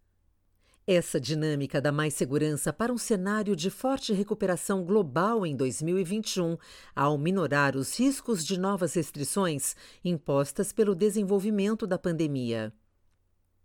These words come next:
No bloco europeu, os indicadores P M Is sugerem uma forte recuperação corrente com a reabertura, beneficiando o setor de serviços, enquanto a manufatura segue em ritmo forte.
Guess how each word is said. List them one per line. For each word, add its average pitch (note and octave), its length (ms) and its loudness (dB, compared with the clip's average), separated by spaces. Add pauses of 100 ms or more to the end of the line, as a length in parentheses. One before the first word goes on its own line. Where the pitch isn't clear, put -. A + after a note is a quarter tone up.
(260)
No E3+ 160 2
bloco C#3+ 420 2
europeu, C#3+ 640 2 (220)
os B3 160 0
indicadores E3 800 0
P A#3+ 220 2
M C#3+ 360 2
Is - 220 -4 (120)
sugerem F#3 540 2
uma D#3+ 160 -2
forte G3+ 380 -4
recuperação E3 800 -2
corrente G#3+ 640 -2
com F3+ 180 -2
a - 20 2
reabertura, F#3+ 800 2 (300)
beneficiando F#3 720 0
o G#3+ 60 0
setor A#3+ 400 0
de G#3+ 160 -4
serviços, F#3+ 800 0 (280)
enquanto G#3 520 0
a - 20 2
manufatura C#3+ 800 0 (180)
segue G3 460 0
em F#3 100 0
ritmo G#3+ 480 0
forte. B2 760 -4